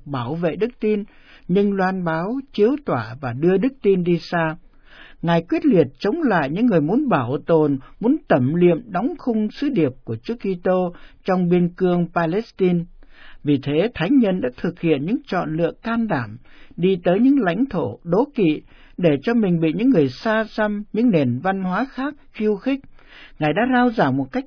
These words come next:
thẳng thắn, không sợ hãi. Thánh Phaolô đã bảo tồn đức tin vì như Ngài đã nhận lãnh,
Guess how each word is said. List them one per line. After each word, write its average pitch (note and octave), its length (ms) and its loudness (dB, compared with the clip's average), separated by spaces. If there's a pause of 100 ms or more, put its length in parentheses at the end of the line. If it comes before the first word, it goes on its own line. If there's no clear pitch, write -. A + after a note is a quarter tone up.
thẳng C3 320 -2
thắn, F#3+ 260 -4 (140)
không F#3+ 260 -4
sợ E3+ 180 -6
hãi. C3+ 340 -6 (840)
Thánh E3+ 180 0
Phaolô F3 340 4
đã G#3+ 180 0
bảo C3+ 320 -2
tồn D#3 240 4
đức C4 100 -2 (100)
tin G#3+ 260 2
vì D3 460 2
như F3+ 140 -2
Ngài C#3+ 320 -2
đã C3 300 -4
nhận F3 280 2
lãnh, D3 260 -4